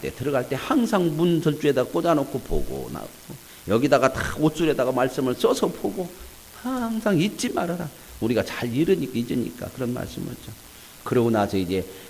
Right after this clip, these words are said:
너희들이 내가 약속한 대로, 약속한 건 되니까 가나안 땅에 들어가서, 가나안 땅에 들어가면 자기들이 세운 땅도 아니잖아요. 그죠? 이미 살고 있잖아.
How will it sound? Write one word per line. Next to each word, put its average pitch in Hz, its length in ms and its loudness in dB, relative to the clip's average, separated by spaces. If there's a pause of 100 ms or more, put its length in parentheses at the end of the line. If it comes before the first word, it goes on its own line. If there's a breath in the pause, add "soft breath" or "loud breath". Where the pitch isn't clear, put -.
너희들이 147 640 6
내가 135 280 4
약속한 131 460 4
대로, 117 240 4
약속한 208 420 4
건 208 160 6
되니까 214 440 2
가나안 104 380 0
땅에 90 220 0
들어가서, 120 560 4 (800 loud breath)
가나안 262 360 10
땅에 247 160 12
들어가면 208 380 6
자기들이 196 540 4 (280)
세운 247 320 2
땅도 214 240 6
아니잖아요. 135 640 6
그죠? 123 260 -2
이미 170 240 4
살고 269 340 2
있잖아. 123 300 -2